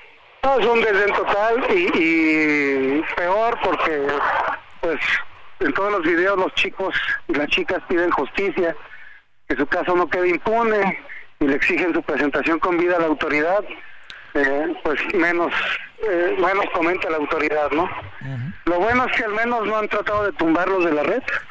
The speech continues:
Speaker 1: ¿no?
Speaker 2: Sí.
Speaker 1: Pues,
Speaker 2: <laughs> Sí,
Speaker 1: sí,
Speaker 2: qué cosa,
Speaker 1: entonces
Speaker 2: ¿no? Ya sería el colmo. Sí.
Speaker 1: Sí, así como usualmente nos quitan las cédulas de búsqueda que pegamos cada fin de semana,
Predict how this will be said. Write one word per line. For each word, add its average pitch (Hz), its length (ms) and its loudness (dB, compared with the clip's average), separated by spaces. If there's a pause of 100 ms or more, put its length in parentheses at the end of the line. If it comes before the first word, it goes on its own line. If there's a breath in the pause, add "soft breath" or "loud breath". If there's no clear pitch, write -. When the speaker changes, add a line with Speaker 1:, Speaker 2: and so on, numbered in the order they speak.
Speaker 1:
¿no? 120 160 -2
Speaker 2:
Sí. 120 880 -2
Speaker 1:
Pues, 170 340 2
Speaker 2:
<laughs> - 60 -4
Sí, - 160 -4
Speaker 1:
sí, 185 180 -2
Speaker 2:
qué 180 120 -2
cosa, 147 420 0
Speaker 1:
entonces - 100 0
Speaker 2:
¿no? - 140 -2
Ya 120 160 0
sería 120 220 -4
el 110 100 -6
colmo. 120 320 -6 (800 soft breath)
Sí. 131 80 -20 (140)
Speaker 1:
Sí, 240 180 2
así 190 280 2
como 165 440 2 (280)
usualmente 190 480 0
nos 175 160 0
quitan - 320 -4
las 151 100 -2
cédulas 180 260 0
de 151 80 0
búsqueda 165 440 0
que 143 100 -4
pegamos 156 360 0
cada 165 180 0
fin 170 160 0
de 135 80 0
semana, 156 640 2